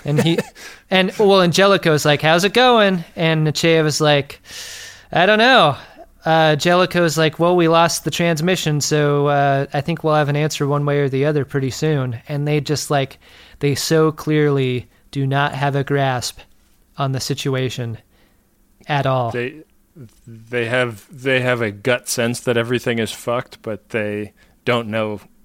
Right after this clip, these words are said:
Speaker 2: enough to know how fucked it is.
Speaker 1: Yeah, the restraint on either the writer's side or the performance to, to not betray that, I think, was great. Like, to keep it ambiguous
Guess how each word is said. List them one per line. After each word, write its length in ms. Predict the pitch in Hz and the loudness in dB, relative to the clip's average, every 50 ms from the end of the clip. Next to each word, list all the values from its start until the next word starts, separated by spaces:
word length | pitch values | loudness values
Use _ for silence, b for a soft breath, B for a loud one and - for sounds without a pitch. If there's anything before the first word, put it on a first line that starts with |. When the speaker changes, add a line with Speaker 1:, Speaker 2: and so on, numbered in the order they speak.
| - _ _ _ _ _ | -20 _ _ _ _ _
Speaker 2:
enough 440 | - 131 107 104 104 104 101 - - - | -6 -6 -4 -2 -4 -4 -6 -8 -14 -16
to 300 | - 120 120 110 101 92 92 | -10 -8 -6 -6 -6 -8 -8
know 320 | 107 113 113 104 104 98 | -8 -4 -4 -2 -2 -4
how 220 | 95 107 104 98 92 | -6 -8 -8 -8 -8
fucked 320 | - - 117 98 - - | -6 -6 -6 -6 -6 -6
it 100 | 117 104 | -6 -6
is. 320 | 101 101 101 92 - - - b b b b b b | -6 -8 -12 -12 -12 -16 -18 b b b b b b
Speaker 1:
Yeah, 320 | b 185 190 190 185 170 170 | b 2 4 4 4 4 2
the 160 | 151 165 180 | 2 0 0
restraint 720 | 170 180 180 - - - - 160 170 180 190 190 190 196 _ _ _ _ _ _ _ _ _ _ _ _ _ _ - | 2 2 0 0 -2 -4 -4 -2 -2 0 0 -2 -4 -6 _ _ _ _ _ _ _ _ _ _ _ _ _ _ -2
on 440 | 156 160 156 156 147 143 143 139 - | 0 2 2 2 0 0 -2 -4 -2
either 240 | 165 165 143 151 143 | -2 0 0 0 0
the 140 | 131 143 139 | 0 0 0
writer's 420 | 139 143 143 147 143 143 139 - | 2 2 2 2 2 0 -2 -2
side 340 | - 156 143 135 135 135 135 | -2 -2 0 0 0 0 -2
or 100 | 139 135 | -2 -2
the 120 | 120 131 - | -4 -4 -6
performance 640 | - 139 - - 143 139 135 135 131 123 117 - - | -6 -6 -6 -4 -2 -2 -2 0 -2 -4 -4 -6 -8
to, 540 | - - - 151 135 131 135 131 127 120 - - b b b b b b b b | -6 -4 -4 -2 -2 -2 -4 -4 -6 -8 -10 -12 b b b b b b b b
to 120 | - - 160 | -4 -2 0
not 280 | 156 151 147 147 - | 2 2 0 0 0
betray 360 | - - - - 147 143 139 139 | -2 -4 -4 -2 -2 0 -2 -2
that, 380 | - 131 127 123 120 120 - _ _ - | -2 -2 -2 -2 -2 -4 -6 _ _ -6
I 80 | 147 135 | -6 -4
think, 260 | - 147 135 - - | -4 -4 -6 -4 -4
was 160 | 131 123 110 | -6 -6 -6
great. 360 | - 131 123 117 110 107 - _ - | -6 -6 -6 -6 -6 -8 -12 _ -8
Like, 220 | 147 131 123 - - | -6 -6 -8 -8 -8
to 80 | - 135 | -10 -10
keep 360 | - - - 165 156 156 - | -10 -6 -6 -4 -4 -2 -2
it 420 | 139 139 127 - - - - - - b b b b b b b b b | -2 -2 -2 -6 -10 -14 -14 -14 -18 b b b b b b b b b
ambiguous 920 | 156 147 139 131 143 139 127 131 135 127 127 123 117 - - - - - | -4 -2 -2 0 0 -2 -2 -2 -4 -4 -4 -4 -6 -6 -8 -10 -10 -14